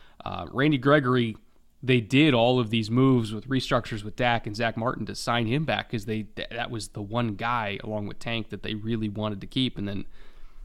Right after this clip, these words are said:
you know, the, the salary forfeiture language caused him to move on to, to Denver instead. So that kind of blew up in their face a little bit.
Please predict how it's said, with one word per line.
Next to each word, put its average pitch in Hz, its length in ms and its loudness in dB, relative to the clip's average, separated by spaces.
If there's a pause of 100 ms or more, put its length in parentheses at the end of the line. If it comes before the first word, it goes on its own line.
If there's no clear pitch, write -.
(140)
you 110 120 -2
know, 101 100 -2
the, 98 300 -6
the 98 120 -8
salary 110 720 0
forfeiture 107 560 -6
language 107 380 -4
caused 107 340 -4
him 107 140 -4
to 104 100 -4
move 104 200 -4
on 101 240 -6
to, 101 280 -8 (100)
to 117 100 -4
Denver 107 360 -4
instead. 107 420 -4
So 98 240 -4
that 120 200 -4
kind 127 120 -4
of 95 100 -8
blew 113 180 -2
up - 100 -8
in 101 60 -6
their 95 100 -6
face 127 300 -2
a 117 40 -6
little 98 180 -6
bit. - 260 -8